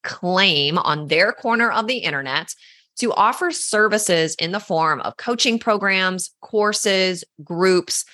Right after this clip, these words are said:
memberships, live events, books, you name it, it's out there on literally every topic imaginable. The options are endless for the consumer in the marketplace,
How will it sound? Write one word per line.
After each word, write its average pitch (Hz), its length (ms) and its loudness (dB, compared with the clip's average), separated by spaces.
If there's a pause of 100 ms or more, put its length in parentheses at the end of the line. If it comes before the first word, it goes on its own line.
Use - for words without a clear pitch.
(260)
memberships, 185 840 0 (180)
live 160 280 2
events, 170 520 -2 (160)
books, 165 500 -2 (360)
you 233 300 -4
name 208 240 2
it, 190 240 -2 (140)
it's 170 260 0
out 143 240 -2
there 101 240 -6 (320)
on 208 300 2
literally 247 760 0
every 196 540 0
topic 160 540 -4
imaginable. 139 760 -6 (420)
The 185 280 0 (100)
options 269 600 2
are 185 380 2
endless 175 760 -2 (100)
for 151 540 2
the 175 100 -4
consumer 139 640 -4
in 147 120 -4
the 151 40 -2
marketplace, 156 720 -2